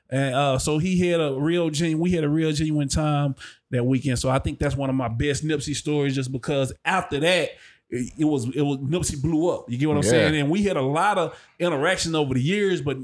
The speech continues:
Speaker 1: you know, now we both mainstream artists, it's just different.
Speaker 2: Yeah.
Speaker 1: That was the one time where we was just genuine. It was just, we was kicking it.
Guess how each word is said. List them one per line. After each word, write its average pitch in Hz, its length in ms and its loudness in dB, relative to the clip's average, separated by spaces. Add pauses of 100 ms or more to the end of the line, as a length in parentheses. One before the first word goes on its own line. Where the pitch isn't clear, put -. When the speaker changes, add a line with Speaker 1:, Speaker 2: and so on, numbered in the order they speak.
Speaker 1:
you 147 120 0
know, 165 180 0
now 175 360 0
we 151 380 -2
both 151 360 0
mainstream 151 560 0
artists, 139 360 0
it's 131 100 0
just 123 180 0
different. 139 480 -2
Speaker 2:
Yeah. 104 220 2
Speaker 1:
That 139 80 2
was 160 100 2
the 143 60 0
one 165 300 0
time 180 340 0
where 156 80 0
we 160 140 0
was 143 220 0
just 139 220 0
genuine. 165 560 0
It 160 60 0
was 151 240 0
just, 135 180 0
we 143 80 2
was 131 140 2
kicking 147 320 2
it. 131 160 0